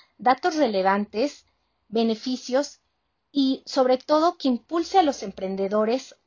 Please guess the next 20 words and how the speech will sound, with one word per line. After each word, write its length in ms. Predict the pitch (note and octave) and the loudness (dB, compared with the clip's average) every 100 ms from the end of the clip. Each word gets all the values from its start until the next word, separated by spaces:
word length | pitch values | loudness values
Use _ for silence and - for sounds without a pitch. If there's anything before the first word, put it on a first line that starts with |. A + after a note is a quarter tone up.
| - | -4
a 80 | |
los 240 | G#3+ G3+ G3 | -2 -2 0
dueños 360 | A#3 B3+ C#4 | 0 2 0
de, 160 | A3 - - | -2 -10 -10
de 200 | G3 G3 | -4 -4
mipymes, 640 | F#3+ - A#3+ A#3 A#3 - _ - - | -4 -4 -2 0 -2 -8 _ -18 -8
a 100 | A#3 | -4
gerentes 640 | C4 B3+ D4+ E4 F#4 - | 0 2 2 0 -4 -4
de 160 | G#3+ G#3 | -10 -10
tecnologías 680 | - G3 G3 F#3 - A3+ A3+ | -8 -6 -4 -4 -4 -2 -2
de 60 | |
información 800 | B3 G#3 F#3 E3+ - G#3+ G#3 C4 _ _ _ | -4 -6 -8 -10 -6 -4 -4 -6 _ _ _
y 120 | A3+ | 0
a 20 | |
estudiantes 640 | A#3 B3 A#3+ C4 C4+ E4 | 0 -4 -2 0 0 -2
de 120 | D#4+ D4 | -4 -2
carreras 540 | F#3+ G3 G#3 A3 - - _ _ | -4 -2 -2 -2 -6 -20 _ _
de 160 | G#3 F#3 | -8 -8
T 220 | - A#3 | -2 -2
I 300 | A3+ A#3 | 0 -4